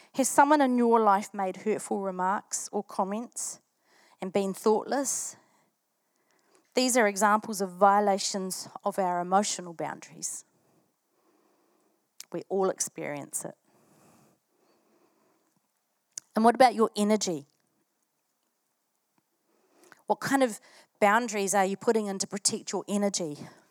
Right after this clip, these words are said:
Are you getting seven to eight hours of sleep a night? Who does, who actually does that? Does, does anybody actually get seven to eight hours of sleep? Wow. Awesome.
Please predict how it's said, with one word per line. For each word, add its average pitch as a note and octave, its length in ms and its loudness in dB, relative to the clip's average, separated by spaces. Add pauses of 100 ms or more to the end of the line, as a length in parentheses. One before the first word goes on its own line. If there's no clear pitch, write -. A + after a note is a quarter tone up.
(880)
Are B3+ 140 8
you D4+ 120 6
getting G#3+ 400 -4
seven A#3 340 -2
to G#3+ 140 0
eight A3 160 2
hours G#3 340 4
of G3+ 60 -4
sleep C#4 380 -2
a B3 40 0
night? D#3+ 260 -2 (1600)
Who A4+ 100 6
does, D4 240 6
who D4 180 2
actually C#4+ 220 -2
does G#3+ 260 4
that? G3+ 240 -4
Does, - 280 2 (100)
does D4 180 2
anybody D4+ 480 4
actually G3+ 400 -4
get - 240 -2
seven G3+ 240 -4
to F#3 80 0
eight F#3 180 -2
hours F3 220 0
of E3+ 80 -6
sleep? G3 240 -4 (520)
Wow. G#3+ 280 -4 (2750)
Awesome. G#3 420 -4